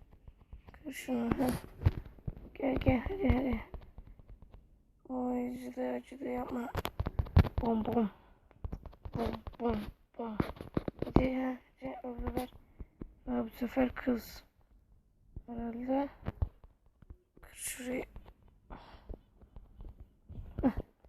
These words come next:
Ha, bu başka bir isim olarak. Dur, şurada bir şey daha var. Ha, şunları alalım. Siz nasıl benim arkadaşımı hapsedersiniz lan ha?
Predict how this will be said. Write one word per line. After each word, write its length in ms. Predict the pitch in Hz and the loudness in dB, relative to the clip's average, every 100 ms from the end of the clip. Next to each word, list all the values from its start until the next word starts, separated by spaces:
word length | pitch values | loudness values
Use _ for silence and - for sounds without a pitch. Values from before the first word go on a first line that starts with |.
| - - - _ - - | -20 -20 -20 _ -16 -4
Ha, 160 | 269 247 | -2 -2
bu 140 | 254 | 0
başka 440 | 247 220 - 254 | 0 -2 -2 0
bir 180 | 247 247 | 2 2
isim 520 | - - - - 247 240 _ _ | -2 -10 -8 -2 0 -2 _ _
olarak. 180 | 247 240 - - - - - - | 2 2 0 -20 -20 -20 -18 -6
Dur, 120 | 247 | -4
şurada 260 | 220 - 247 | -4 0 0
bir 100 | 233 | 0
şey 220 | - 247 | -2 0
daha 200 | 247 247 | 2 4
var. 180 | 247 277 - - - | 4 2 -2 -4 -12
Ha, 60 | 240 - | -12 -12
şunları 480 | - - 240 233 233 _ - | -16 -12 -10 -10 -12 _ -14
alalım. 200 | 254 247 - - - - - - - - - | -8 -8 -8 -12 -12 -16 -16 -16 -16 -20 -20
Siz 200 | - - | -16 -4
nasıl 260 | 254 240 269 | -2 0 2
benim 180 | 240 247 | 2 4
arkadaşımı 560 | 247 - 247 - 254 | 0 0 -2 0 0
hapsedersiniz 1160 | 208 - 233 - 247 247 233 - - 240 240 247 | -2 -2 -4 -2 -2 0 0 0 -2 -2 0 4
lan 200 | 247 240 | 6 8
ha? 300 | 247 262 | 8 8